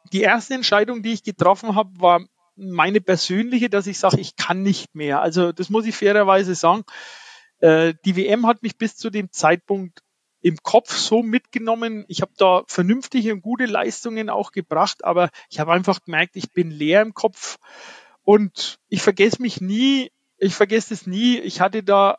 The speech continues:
ein Einzelzimmer und ich war da die ganze Nacht, hab ich mich von rechts nach links gedreht, um die Entscheidung zu treffen, lasse ich den Carsten Heisler, den Rainer Busche oder den Oliver Scholler spielen.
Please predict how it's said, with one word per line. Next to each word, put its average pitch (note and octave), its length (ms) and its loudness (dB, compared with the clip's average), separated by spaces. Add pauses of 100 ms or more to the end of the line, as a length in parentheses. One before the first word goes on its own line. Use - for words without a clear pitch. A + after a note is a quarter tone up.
ein F3 100 -2
Einzelzimmer G#3 760 -2
und F#3 140 -6
ich F3 140 -10
war E3+ 140 4
da F#3+ 140 -2
die F3+ 180 -10
ganze G3 540 -4
Nacht, E3+ 580 -2 (180)
hab F3+ 180 2
ich G#3 100 0
mich G3+ 160 -6
von F3 160 -6
rechts F#3 260 0
nach G#3+ 140 -4
links G#3 340 -8
gedreht, G#3+ 500 -2 (440)
um B3 340 0 (280)
die F#3+ 100 4
Entscheidung F#3 480 0
zu A#3+ 120 -6
treffen, A3 320 2
lasse G3 200 -2
ich F#3 60 -10
den F#3 120 -8
Carsten F3 460 0
Heisler, A#3 400 -2
den G3+ 180 -8
Rainer E3+ 280 -2
Busche A3 280 0
oder G3 220 4
den F3+ 140 -12
Oliver E3+ 340 4
Scholler D3+ 520 2
spielen. C#3 460 -10